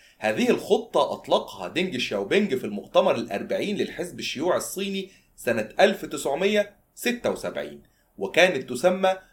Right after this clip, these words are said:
بخطة الإصلاح والانفتاح. ومفادها ببساطة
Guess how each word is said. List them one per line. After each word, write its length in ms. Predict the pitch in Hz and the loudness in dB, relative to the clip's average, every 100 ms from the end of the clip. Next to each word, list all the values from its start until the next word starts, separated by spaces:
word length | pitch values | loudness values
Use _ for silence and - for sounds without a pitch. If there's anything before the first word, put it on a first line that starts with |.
| _ - | _ -10
بخطة 640 | 113 190 202 - 190 190 _ _ 180 | -2 2 0 2 0 0 _ _ 4
الإصلاح 800 | 196 - - 185 190 196 - _ _ 165 | 4 2 -6 4 6 6 2 _ _ 4
والانفتاح. 800 | 208 151 - - - 73 - _ _ _ - | 4 4 -8 -8 -10 -10 -12 _ _ _ 0
ومفادها 640 | 180 269 - 196 208 117 | 2 4 4 4 4 -2
ببساطة 720 | 104 104 104 143 208 - 196 | -4 -2 -2 4 4 6 4